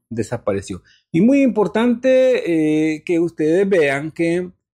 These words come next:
todos los leds están encendiendo de forma uniforme, tal cual lo dije al inicio. Si esta pantalla llevara los leds en la parte,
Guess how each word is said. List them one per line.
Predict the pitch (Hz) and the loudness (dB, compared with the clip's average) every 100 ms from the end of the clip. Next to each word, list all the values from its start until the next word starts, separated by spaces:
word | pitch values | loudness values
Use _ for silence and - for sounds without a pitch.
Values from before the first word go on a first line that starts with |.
| _ _ | _ _
todos | 175 165 160 | 0 2 2
los | 185 190 | 2 0
leds | 165 147 165 - | 0 0 0 -4
están | 139 - 139 147 | -8 -6 -6 -6
encendiendo | 147 143 170 175 180 156 156 170 | -8 -4 -4 -2 -2 0 0 0
de | 143 135 | 0 -6
forma | 123 127 127 135 127 | -2 0 0 0 0
uniforme, | 127 123 123 220 220 127 | -2 -2 0 0 2 -2
tal | 113 123 117 | -4 -6 -2
cual | 135 127 | 0 0
lo | 120 | 0
dije | 123 127 | -2 -2
al | 123 | -2
inicio. | 120 185 233 160 113 98 _ _ _ _ _ _ _ | 0 0 0 -2 -6 -8 _ _ _ _ _ _ _
Si | - 127 139 | -4 0 2
esta | 147 180 190 185 - _ _ _ - | 2 2 2 2 -2 _ _ _ -8
pantalla | 180 208 165 | -4 2 2
llevara | 131 127 127 139 | 4 2 0 2
los | 170 175 | 0 2
leds | 190 139 139 | 2 0 -2
en | 127 | -8
la | 117 - | -8 -4
parte, | - - - 160 160 156 156 151 | -4 -4 -2 2 2 2 2 2